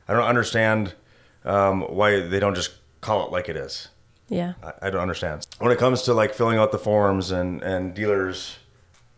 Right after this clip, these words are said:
Speaker 1: I had a point about, you know, a dealer switching hands or, you know, it's changing from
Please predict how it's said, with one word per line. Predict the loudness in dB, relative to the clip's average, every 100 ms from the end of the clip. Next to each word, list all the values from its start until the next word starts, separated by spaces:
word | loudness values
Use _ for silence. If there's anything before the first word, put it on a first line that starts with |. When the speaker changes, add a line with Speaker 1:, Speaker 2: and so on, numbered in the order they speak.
| -10
Speaker 1:
I | -8
had | -6
a |
point | -6 -6 -6
about, | -6 -2 0 0 -4 -12
you | -10
know, | -4 -4 -4 -8 -10
a | -10
dealer | -6 -2 -2
switching | -4 -6 -6 -6 -8
hands | -4 -4 -4
or, | -4 -6 -8 -18 _
you | -6
know, |
it's | -6 -6
changing | -6 -4 -4 -8
from | -4 -2 -2 -4 -8